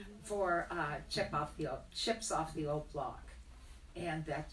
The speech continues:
Lois has got it back there. Um, and those are the ones with the peanut butter chips. But if you make them and you know that you're gonna serve them to somebody that has a peanut allergy, put in butterscotch chips. They work.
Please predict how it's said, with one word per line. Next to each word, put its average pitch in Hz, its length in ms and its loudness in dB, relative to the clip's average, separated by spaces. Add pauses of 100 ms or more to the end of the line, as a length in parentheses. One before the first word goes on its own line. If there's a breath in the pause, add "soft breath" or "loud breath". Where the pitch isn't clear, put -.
Lois 165 360 2
has 151 140 -4
got 135 180 -2
it 139 100 -6
back 113 240 -2
there. 123 160 -2 (380 loud breath)
Um, 185 480 0 (160)
and 180 160 0
those 196 260 2
are 220 60 0
the 202 100 -2
ones 180 280 -2
with 170 100 -4
the - 60 -4 (160)
peanut - 200 -6
butter 143 240 -2
chips. - 360 -4 (200)
But 185 220 2
if - 200 -4
you 220 60 -6 (100)
make 277 280 0
them 214 240 2 (400 loud breath)
and 214 160 2
you 202 120 0
know 196 220 2
that 190 220 0
you're 190 120 -2
gonna 165 180 -4
serve 196 320 -2
them 180 280 -8 (120)
to 196 240 -2 (120)
somebody 175 460 0
that 160 160 -2
has 160 300 0
a 151 80 -4
peanut 170 440 -2 (100)
allergy, 208 920 0 (640 loud breath)
put 330 200 6
in 214 140 0
butterscotch 156 680 -2
chips. - 420 -6 (840)
They 254 260 4
work. 175 360 0